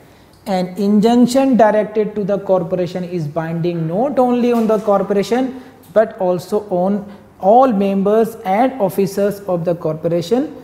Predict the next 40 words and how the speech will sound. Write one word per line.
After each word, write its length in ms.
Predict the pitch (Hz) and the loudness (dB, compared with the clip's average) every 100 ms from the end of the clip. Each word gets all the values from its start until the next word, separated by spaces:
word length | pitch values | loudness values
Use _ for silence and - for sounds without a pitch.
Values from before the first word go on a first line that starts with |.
| - - - | -20 -20 -6
whose 360 | 240 277 285 | 2 4 2
personal 540 | - - 190 180 220 220 208 | -2 -2 0 0 -4 -4 -2
action 400 | 175 - 214 208 - | -6 -4 -6 -6 -8
it 200 | 170 - | -12 -6
seeks 320 | 190 208 202 | -4 -4 -6
to 180 | - 233 | -8 -6
restrain। 540 | 175 135 - - 127 107 - - - - - - | -4 -8 -10 -18 -18 -20 -20 -20 -20 -20 -20 -2
तो 100 | 214 160 | -2 2
this 180 | 294 240 - 208 | 2 2 2 2
is 120 | 175 | 2
the 80 | 214 208 | 0 0
language 480 | 175 165 175 185 208 208 | -2 -2 -4 -2 -2 -4
of 100 | 185 160 | -6 -4
rule 180 | 170 170 - | -2 -2 -4
five। 180 | 127 - - - _ _ _ _ - - - | -12 -14 -20 -20 _ _ _ _ -20 -20 -20
सिंपल 440 | - - 269 262 247 | -8 -4 -2 0 0
सी 120 | 226 | 0
बात 220 | 214 208 | 0 0
है, 60 | 226 | 0
अगर 160 | 202 | 0
आप 160 | 208 196 | -2 -2
कुछ 200 | 233 - | -4 0
याद 240 | 214 214 | 2 2
नहीं 140 | 208 220 | 2 0
करना 300 | 214 208 254 247 - - | 0 -2 -4 -6 -14 -6
तो 80 | 180 | -6
केवल 260 | - 220 | 0 0
कॉरपोरेशन 500 | 214 190 180 190 202 | 0 -2 -2 -2 -2
याद 220 | 185 170 - | -2 -4 -6
कर 100 | 139 | -6
लेना। 240 | 135 131 - - - - | -4 -8 -16 -20 -20 0
Injunction 520 | 247 240 254 247 262 247 | 4 6 4 2 2 2
to 100 | 320 | 0
corporation 560 | 240 202 185 165 151 123 123 - - - _ _ _ _ - | 0 0 0 -2 -2 -10 -14 -20 -20 -20 _ _ _ _ 2
कौन 220 | 220 254 | 4 4
से 100 | 277 | 4
रूल 180 | 277 269 | 2 2
में 100 | 285 | 2
है? 180 | 349 440 - - - - - - - | 0 -4 -8 -20 -20 -20 -20 -20 -8
फ़ाइव 220 | - 135 | -6 -6